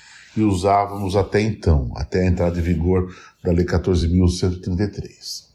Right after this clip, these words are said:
Com a nova lei, nós passamos a ter cinco modalidades. Nós não teremos mais, ah,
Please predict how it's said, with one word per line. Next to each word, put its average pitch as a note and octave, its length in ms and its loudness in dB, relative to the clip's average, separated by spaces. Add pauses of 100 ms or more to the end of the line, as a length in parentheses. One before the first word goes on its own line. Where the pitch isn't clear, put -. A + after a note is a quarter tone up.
(460)
Com E3 200 -2
a D#3+ 100 2
nova A#2 240 4
lei, A2 400 2 (320)
nós A2 240 0
passamos A2+ 400 0
a A2+ 60 2
ter A#2 260 2
cinco F3 480 0
modalidades. A#2 1000 -2 (1080)
Nós G#2 360 2
não A2 220 2
teremos G2 540 4
mais, E2+ 800 0 (520)
ah, E2 380 0